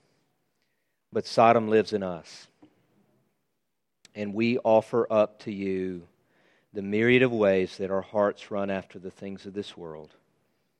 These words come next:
the ways in which we do not find total and complete satisfaction in Jesus. So we confess that in, up to you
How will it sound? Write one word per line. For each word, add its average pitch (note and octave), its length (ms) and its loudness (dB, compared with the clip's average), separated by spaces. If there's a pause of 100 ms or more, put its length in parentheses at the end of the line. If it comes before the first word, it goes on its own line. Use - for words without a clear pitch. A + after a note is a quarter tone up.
(680)
the G2+ 60 -12
ways G#2 360 2
in G#2 120 -6
which G2 280 -2
we G2+ 240 -4
do G#2 160 -6
not G2 320 -4
find F#2 680 -8
total A2 600 -4
and G#2 120 -20
complete G2 500 -10
satisfaction F#2 800 -12
in E2+ 120 -20
Jesus. - 580 -20 (1120)
So A2 60 -10
we G#2+ 60 -6
confess A2+ 580 2
that G#2+ 200 4
in, G#2+ 240 -6 (220)
up A#2 240 0
to C3 100 -6
you F2+ 360 -4